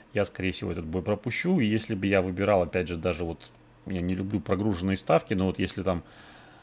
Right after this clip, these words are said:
допустим, щас Залал на пинакле один сорок два, а тотал больше полутора, один тридцать восемь. Если говорить про какой-то там сбор двойников или чего-то такое, так я бы лучше тотал больше полутора взял, потому что, ну, то, что бой продлится полтора раунда, я, честно говоря, верю даже чуть больше, чем в победу Залала.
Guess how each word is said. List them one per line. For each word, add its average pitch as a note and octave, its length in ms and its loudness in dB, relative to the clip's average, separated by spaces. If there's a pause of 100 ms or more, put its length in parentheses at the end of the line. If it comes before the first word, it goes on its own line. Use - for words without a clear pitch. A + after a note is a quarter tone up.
(200)
допустим, F#2 360 -4
щас F2+ 240 0
Залал G2+ 300 6
на F2+ 100 2
пинакле F2+ 400 -2
один E2+ 220 -2
сорок F#2+ 260 -2
два, D#3 380 4 (720)
а F#2+ 80 -8
тотал G2 300 -2
больше F2+ 280 0
полутора, A2+ 420 0
один F2 180 -4
тридцать - 320 -8
восемь. D#2 340 -6 (500)
Если G#2 240 -2
говорить G#2 220 0
про G#2+ 100 0
какой-то G2+ 280 0
там F#2 160 -2
сбор F#2 300 -2
двойников G2 540 2
или F2+ 100 0
чего-то F2+ 260 -4
такое, B2+ 340 -2
так F2+ 140 -4
я G#2+ 80 4
бы F#2+ 120 -2
лучше - 200 -2
тотал G2 280 -2
больше F2 280 -2
полутора - 440 -4
взял, G2 240 0
потому F2 320 -8
что, - 160 -10
ну, G2 240 0 (2250)
то, F#2 100 -2
что - 180 -6
бой G2+ 220 2
продлится G2+ 500 -2
полтора G2 460 4
раунда, A#2+ 340 6
я, F#2+ 200 2
честно - 260 -8
говоря, F2+ 440 2
верю F#2 360 0
даже E2 220 0
чуть - 180 -14
больше, F2+ 260 -2
чем - 160 -6
в - 40 -16
победу E2+ 380 -4
Залала. E2 440 -2